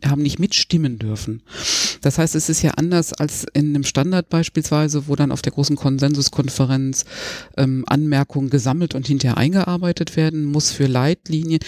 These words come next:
dieser gesamte Prozess dezidiert beschrieben sein. Das heißt, man kann nachlesen, wer hat welche Anmerkung, wer hat was gesagt und wer hat wann wo mitgestimmt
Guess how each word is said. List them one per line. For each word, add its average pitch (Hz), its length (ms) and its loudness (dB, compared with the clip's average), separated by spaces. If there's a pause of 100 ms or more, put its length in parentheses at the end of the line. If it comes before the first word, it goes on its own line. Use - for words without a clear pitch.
(300)
dieser 143 200 2
gesamte 170 560 0
Prozess - 680 -2
dezidiert 151 680 0
beschrieben 165 460 0
sein. 113 180 0
Das 113 160 -2
heißt, 135 200 2
man 131 120 -2
kann 170 300 0
nachlesen, 147 640 0
wer 160 260 2
hat 151 220 -8
welche 131 340 2
Anmerkung, 143 640 0 (480)
wer 151 240 2
hat 143 160 -2
was 135 180 -2
gesagt 135 440 2
und 117 100 -4
wer 139 160 2
hat 135 180 0
wann 135 300 0
wo 143 140 0
mitgestimmt 139 560 0